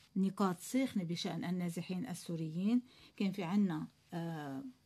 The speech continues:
محطات سجلية بالأحرى، المادة تسعة وأربعين التوطينية، كان في عنا امبارح الخلاف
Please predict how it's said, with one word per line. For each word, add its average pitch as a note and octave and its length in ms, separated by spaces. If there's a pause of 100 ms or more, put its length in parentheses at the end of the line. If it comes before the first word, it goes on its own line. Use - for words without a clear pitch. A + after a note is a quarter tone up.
(120)
محطات F#3 440
سجلية G3+ 600
بالأحرى، D#3 460 (380)
المادة F#3 300
تسعة F3 300
وأربعين E3+ 440
التوطينية، G3 840 (380)
كان G3 140
في G3+ 80
عنا G3 240
امبارح F3+ 560
الخلاف F#3 520